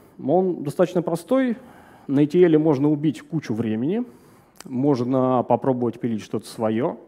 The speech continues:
Поначалу это будет казаться очень простым каким-то путешествием, не самым сложным. И действительно можно что-то на коленке наваять, но, э, правда, здесь, здесь лучше не влезать, дальше будет только хуже, поэтому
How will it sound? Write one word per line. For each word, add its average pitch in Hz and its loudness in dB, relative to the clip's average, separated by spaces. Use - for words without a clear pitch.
Поначалу 131 0
это 120 -2
будет 123 -4
казаться 117 -4
очень 117 -6
простым 117 -6
каким-то 101 -10
путешествием, 139 -4
не 131 0
самым 113 -2
сложным. 151 -2
И 120 0
действительно 127 -4
можно 117 -4
что-то 117 -10
на 113 -6
коленке 117 -4
наваять, 147 -4
но, 175 -4
э, 95 -8
правда, 101 -2
здесь, 117 -10
здесь 131 -2
лучше 135 -6
не 123 -2
влезать, 131 -2
дальше 127 -4
будет 117 -6
только 110 -8
хуже, 151 -6
поэтому 117 -6